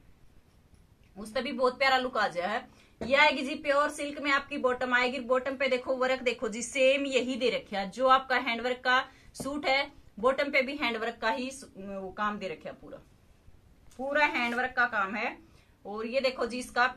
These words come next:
फुल प्योर का दुपट्टा, फुल प्योर का आएगा जी दुपट्टा। दुपट्टे पे भी अपना स्टोन लगा रखे हैं पूरे दुपट्टे पे, क्योंकि सूट आपका heavy है तो ज्यादा वर्क नहीं दे सके ये, तो इन्होंने लगा दिया stone।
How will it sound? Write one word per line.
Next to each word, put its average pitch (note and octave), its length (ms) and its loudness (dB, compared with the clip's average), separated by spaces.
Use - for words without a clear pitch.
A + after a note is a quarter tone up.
फुल C#4 280 -8
प्योर A#3+ 380 -2
का A#3 220 2
दुपट्टा, A3 460 -10
फुल C#4 140 -8
प्योर D4 280 4
का D4+ 120 6
आएगा C#4 240 6
जी C4 140 -6
दुपट्टा। B3+ 500 -2
दुपट्टे A#3+ 440 -4
पे A#3+ 180 -2
भी A#3+ 160 -6
अपना A#3 380 -4
स्टोन C4+ 360 -4
लगा A3+ 240 2
रखे F#3 240 -6
हैं G#3+ 120 -12
पूरे A3+ 280 -6
दुपट्टे - 480 -16
पे, - 180 -20
क्योंकि A#3+ 260 -8
सूट C4 300 -10
आपका B3+ 360 2
heavy G3+ 400 -4
है A3+ 180 -2
तो B3 340 -6
ज्यादा A#3+ 340 0
वर्क B3 260 -2
नहीं G3+ 140 -10
दे F#3+ 140 -10
सके G#3 280 -14
ये, G#3 160 -4
तो G#3 80 -10
इन्होंने A3 440 -6
लगा F#3+ 260 -2
दिया G3+ 260 -4
stone। E3+ 420 -10